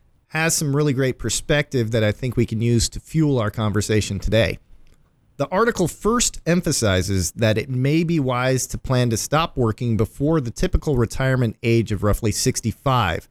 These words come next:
whether by choice or necessity. A survey from the Employees Benefits Research Institute notes that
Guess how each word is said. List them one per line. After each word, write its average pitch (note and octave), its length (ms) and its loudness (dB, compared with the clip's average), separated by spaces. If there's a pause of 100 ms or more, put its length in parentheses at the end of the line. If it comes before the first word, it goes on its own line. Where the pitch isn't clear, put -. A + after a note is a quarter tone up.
(440)
whether G#2+ 180 0
by G2+ 160 0
choice C3+ 500 -2
or A2 160 0
necessity. G#2 640 -2 (760)
A C#3 60 -4
survey F#3+ 520 2
from C#3 400 0 (320)
the C3 80 2
Employees C#3+ 520 2
Benefits C#3 520 -2
Research C#3 420 2
Institute D3+ 540 0
notes C3 300 0
that A#2 200 -2